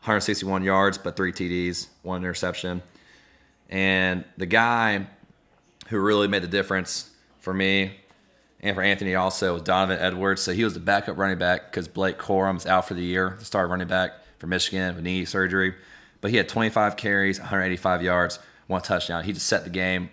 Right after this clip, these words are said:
momentum, and he's kept the drives running and the clock rolling also. So, like I said, ended up being forty-three twenty-two,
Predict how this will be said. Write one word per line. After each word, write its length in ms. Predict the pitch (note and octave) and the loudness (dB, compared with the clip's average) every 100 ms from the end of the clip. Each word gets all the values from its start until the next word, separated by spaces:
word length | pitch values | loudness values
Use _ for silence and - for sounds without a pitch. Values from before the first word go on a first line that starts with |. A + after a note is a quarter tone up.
| _ | _
momentum, 500 | F#2+ F#2 G2 G2 G2 - - - - | -4 -2 0 0 -2 -10 -20 -20 -2
and 180 | G2 | 0
he's 120 | G2 F#2+ | 0 0
kept 260 | - F#2 | 0 0
the 80 | F2+ | -2
drives 360 | F2 F#2 F2 E2 | 0 4 4 2
running 340 | F2+ E2+ E2 - | -2 -4 -8 -12
and 140 | F2+ E2+ | -8 -6
the 40 | |
clock 380 | - G2 F2 - | 0 2 2 0
rolling 280 | F#2 F2 E2 | -4 -4 -2
also. 480 | E2 D#2+ E2 E2 E2 - _ _ _ | -4 -4 -4 -4 -6 -14 _ _ _
So, 400 | - F#2 F2+ F2 - _ _ _ _ _ _ | 0 2 2 0 -10 _ _ _ _ _ _
like 140 | F#2+ | -2
I 40 | F2 | 0
said, 260 | G#2 F#2 | 2 2
ended 180 | - G#2 | 2 0
up 80 | G2 | 2
being 140 | F#2+ | 0
forty-three 440 | - A2 G2 G#2+ G2+ | 0 0 2 2 0
twenty-two, 640 | G2+ F#2+ G2 G#2 G2+ G2 | 0 -2 0 2 2 0